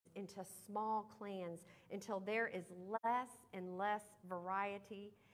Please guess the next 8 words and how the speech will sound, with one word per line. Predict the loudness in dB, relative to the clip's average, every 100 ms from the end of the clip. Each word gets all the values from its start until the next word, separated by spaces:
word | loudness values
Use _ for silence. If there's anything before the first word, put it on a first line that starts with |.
| -14 -2
and | -2 2
everything | 6 6 4 -2 0 0 0
is | -4 -6
being | -4 -4
draw-, | -4 2 6 8 6 4 -4 -18 -10
drawn | -8 -4 2 4 4 2 -2 -8 -14 -8
into | -8 -6 -4 -2 -2
a | -4